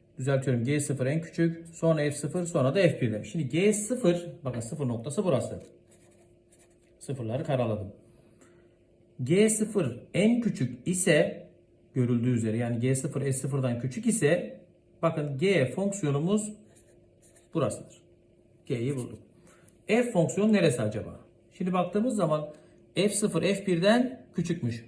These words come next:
Bakın F sıfır burası, F bir de buraya geldiği için bakın yeşil olan fonksiyonumuz da ne oldu?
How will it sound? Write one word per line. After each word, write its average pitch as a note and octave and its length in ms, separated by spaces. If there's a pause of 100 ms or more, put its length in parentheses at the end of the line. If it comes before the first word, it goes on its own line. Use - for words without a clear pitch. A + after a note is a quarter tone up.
(120)
Bakın D3 200
F C#3+ 180
sıfır D3+ 360
burası, G3 520
F E3 300
bir G#3 220
de B2+ 360 (320)
buraya F3 280
geldiği D#3 580
için G3 400 (440)
bakın E3 380 (400)
yeşil D3+ 520
olan B2+ 360
fonksiyonumuz D3 720
da A3 400 (160)
ne F3 80
oldu? F#3+ 540